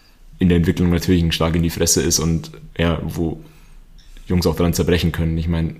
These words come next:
ich find's weiterhin nicht falsch, dass man Neuberger auch mehrfach die Chance gegeben hat.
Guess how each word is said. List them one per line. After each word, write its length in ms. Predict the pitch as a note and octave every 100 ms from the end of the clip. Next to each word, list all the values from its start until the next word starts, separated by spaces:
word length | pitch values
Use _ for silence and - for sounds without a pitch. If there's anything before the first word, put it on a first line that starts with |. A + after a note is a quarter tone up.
| - -
ich 140 | -
find's 260 | G2+ G2 -
weiterhin 260 | F#2 G2
nicht 120 | F2
falsch, 260 | - E2+ -
dass 160 | F2 -
man 320 | E2+ E2+ -
Neuberger 520 | - E2+ F2 E2+ F2 -
auch 180 | E2+
mehrfach 380 | F2+ F2+ F#2 F2
die 100 | F2
Chance 280 | E2+ E2 D#2+
gegeben 340 | D#2 F2+ F2
hat. 180 | D#2 -